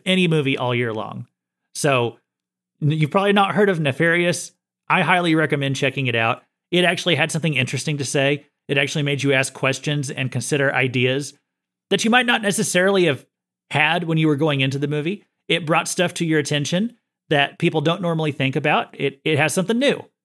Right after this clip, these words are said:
Um, I've never seen a movie like Nefarious before. It actually presented new ideas. And so that's just what I miss about movies, is when they actually have an interesting message. They've now really gotten it down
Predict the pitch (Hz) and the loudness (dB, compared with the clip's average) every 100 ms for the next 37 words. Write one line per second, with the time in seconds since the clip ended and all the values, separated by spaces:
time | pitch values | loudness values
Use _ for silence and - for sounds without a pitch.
0 | _ _ 160 147 127 120 - _ _ _ | _ _ 0 0 0 -4 -10 _ _ _
1 | _ 180 208 247 233 240 247 208 226 214 | _ -2 0 0 2 4 4 4 4 2
2 | 185 185 143 175 185 147 117 - 113 113 | 0 -2 -2 0 0 -2 -4 -10 -10 -10
3 | - - 160 165 175 185 180 160 180 175 | -14 -2 2 2 0 -2 0 2 0 0
4 | 147 139 156 165 139 139 127 104 104 - | -2 0 0 0 0 0 0 -2 -6 -18
5 | _ _ _ _ _ - 156 147 135 131 | _ _ _ _ _ -4 -2 0 0 -2
6 | - 147 135 147 180 214 - 330 - 240 | 0 2 2 0 0 0 0 0 2 2
7 | 226 151 156 - 131 120 123 117 113 117 | 2 2 0 0 0 -2 -4 -8 -10 -14
8 | - 143 139 160 160 175 208 214 190 165 | -6 -2 0 0 2 0 -2 -2 0 0
9 | 160 143 143 131 - 139 127 - _ _ | -2 -4 -4 -4 -2 -2 -2 -6 _ _
10 | - 135 135 127 - - 147 131 185 240 | -4 -2 -2 -6 -10 -2 -2 0 0 2
11 | 180 190 220 175 190 196 180 160 151 147 | 2 4 4 4 2 -2 -4 0 2 0
12 | 131 | -2